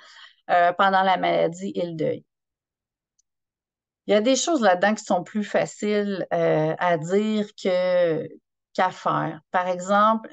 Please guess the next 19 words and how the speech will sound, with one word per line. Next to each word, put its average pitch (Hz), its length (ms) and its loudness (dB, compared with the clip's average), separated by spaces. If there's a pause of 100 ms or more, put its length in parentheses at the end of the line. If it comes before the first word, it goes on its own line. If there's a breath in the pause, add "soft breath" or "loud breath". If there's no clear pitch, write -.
soutenir 233 560 -2
la 190 180 4
vie 208 300 -2
et 196 60 2
accepter 175 420 -2
la 196 160 2
mort 180 240 2
comme 180 200 -2
un 165 120 2
processus 180 720 -8
normal, 180 500 0
c'est, 190 400 -12
c'est 190 400 -12
quelque 220 460 0
chose 202 480 -2
qui 202 360 -6
se - 380 -6
travaille. 160 720 -4
C'est 170 580 -12